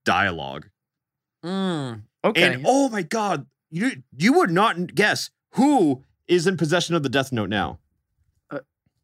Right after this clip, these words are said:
Speaker 2: who has it now? Uh,
Speaker 1: Yeah, 'cause they had a spin-off, like, after it came out, and it was just, like, a one-shot. It was, like, a hundred pages or something.
Speaker 2: Who, is it somebody I would know? Who would have the Death Note?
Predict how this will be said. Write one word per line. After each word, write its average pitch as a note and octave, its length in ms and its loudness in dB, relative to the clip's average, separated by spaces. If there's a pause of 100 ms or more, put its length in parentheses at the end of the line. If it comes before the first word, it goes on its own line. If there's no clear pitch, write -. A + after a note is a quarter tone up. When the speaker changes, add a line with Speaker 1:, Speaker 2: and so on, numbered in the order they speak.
(160)
Speaker 2:
who D#3+ 160 0
has F3+ 280 2
it - 200 -4
now? A2+ 560 0 (400)
Uh, C#3+ 240 4
Speaker 1:
Yeah, C#3+ 220 4
'cause F3+ 140 0
they F#3 120 2
had A3 160 2
a D3+ 80 0
spin-off, A#2+ 640 -2
like, A#2 180 -4
after B2 320 0
it - 80 -4
came G#2 240 -4
out, G#2+ 400 0
and C3 80 0
it C3+ 40 4
was C#3+ 140 4
just, D#3+ 80 -2
like, F3+ 120 2
a D3+ 60 4
one-shot. A2+ 680 0
It - 20 0
was, A2+ 160 -2
like, G#2+ 160 2
a G2 300 0
hundred G2+ 260 0
pages F#2+ 360 0
or F#2+ 60 -4
something. - 360 -10 (300)
Speaker 2:
Who, F3 360 2 (320)
is C3+ 320 -2
it C#3 140 -4
somebody D#3+ 340 4
I D3 60 6
would B2+ 180 -2
know? D#3 500 0
Who G3 180 2
would A3 120 4
have G#3 220 2
the F3 80 0
Death G#3+ 340 -2
Note? B2 280 -10